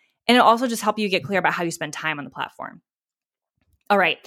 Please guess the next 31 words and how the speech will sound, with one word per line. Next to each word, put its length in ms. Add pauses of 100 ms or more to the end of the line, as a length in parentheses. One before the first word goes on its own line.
(320)
Hashtag 480
Sorry 240
Not 220
Sorry 200
episode 460
one 260
is 160
in 220
the 120
books. 500 (120)
Woo 240
woo. 280 (500)
Next, 260
we've 160
got 240
an 120
incredible 760
episode 460
with 100
Jessica 400
Buchanan. 720 (220)
She 260
was 240 (120)
kidnapped 680
by 220
Somali 460
pirates 460
in 100
two 160
thousand 260
eleven 560